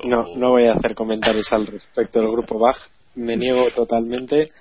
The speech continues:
Speaker 1: Eh, de todas formas, el, el equipo este Haas Racing, el Stewart Haas Racing, que es el, el nombre completo de la escudería de la nascar, creo que es, eh, bueno, por lo menos mola que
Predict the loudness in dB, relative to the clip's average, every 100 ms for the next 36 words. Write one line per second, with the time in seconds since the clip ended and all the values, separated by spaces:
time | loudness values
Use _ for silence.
0 | _ _ -20 -20 -20 _ 2 4 6 4
1 | 2 -2 -4 -6 -10 -4 0 4 2 2
2 | 2 2 4 2 2 0 -2 -4 -2 0
3 | 0 2 2 4 4 2 2 2 2 0
4 | 0 -2 -6 -6 -6 -4 -4 -6 -6 -4
5 | -4 -6 -8 -8 -8 -12 -12 -14 -18 -18
6 | -16 -12 -8 -8 -8 -10 -6 -6 -4 -6
7 | -6 -8 -10 -8 -6 -2 -2 -2 -6 -8
8 | -8 -8 -8 -10 -8 -10 -12 _ -20 -20
9 | -20 -20 _ _ 2 6 8 6 6 2
10 | 0 -2 -6 -6 -2 -2 -2 -6 -4 -4
11 | -2 0 2 2 2 2 2 2 2 0
12 | -2 -6